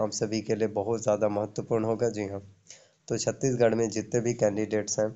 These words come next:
आप सभी कैंडिडेट जो हैं गवर्नमेंट जॉब्स की तैयारी करते रहिए, भर्ती परीक्षा एग्जाम्स की प्रिपरेशंस करते रहिए, आपका सिलेक्शन जो है अवश्य रूप से हो पाएगा। So I hope वीडियोज़ आप सभी को पसंद आए हों।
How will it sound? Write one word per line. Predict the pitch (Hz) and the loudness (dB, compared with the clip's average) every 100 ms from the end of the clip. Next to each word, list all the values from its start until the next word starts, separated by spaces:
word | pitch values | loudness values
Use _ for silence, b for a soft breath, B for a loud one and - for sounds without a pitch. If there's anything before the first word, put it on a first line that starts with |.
| - b b - | -12 b b -2
आप | 113 110 | 0 2
सभी | 123 113 | 0 0
कैंडिडेट | 110 107 107 107 110 | 0 0 2 0 -2
जो | - 117 | 0 -4
हैं | 120 b b b _ 120 | -4 b b b _ -2
गवर्नमेंट | 110 110 110 113 110 | 6 6 6 2 4
जॉब्स | 107 - | 2 2
की | 117 | -2
तैयारी | 110 101 107 | 2 2 2
करते | 107 107 104 110 | 0 0 0 0
रहिए, | 113 117 | 2 0
भर्ती | 110 107 120 | -2 -4 -4
परीक्षा | 113 110 104 - | -2 -2 -2 -4
एग्जाम्स | 104 104 104 104 | -2 -2 -2 -2
की | - | -6
प्रिपरेशंस | - 110 - 107 117 110 | -6 -6 -2 -2 -2 -2
करते | - 107 120 | 0 0 2
रहिए, | 113 110 123 123 b b b - | 0 0 -2 -4 b b b 0
आपका | 107 - 123 | 0 4 2
सिलेक्शन | - 113 110 123 113 | 4 0 0 0 0
जो | 110 | 2
है | 117 - | 2 2
अवश्य | 110 110 - 113 | 2 0 0 0
रूप | 104 | 0
से | - | -2
हो | 113 110 101 | -2 0 0
पाएगा। | 101 98 95 104 104 _ | 2 0 0 -6 -8 _
So | - 117 | -4 4
I | 107 104 | 4 4
hope | 110 117 120 | 2 0 0
वीडियोज़ | 110 113 113 | 0 0 2
आप | 110 | -2
सभी | - 107 110 | 0 -2 0
को | 117 | -2
पसंद | - 104 113 107 | 0 0 0 4
आए | 110 110 | 4 4
हों। | 117 | 2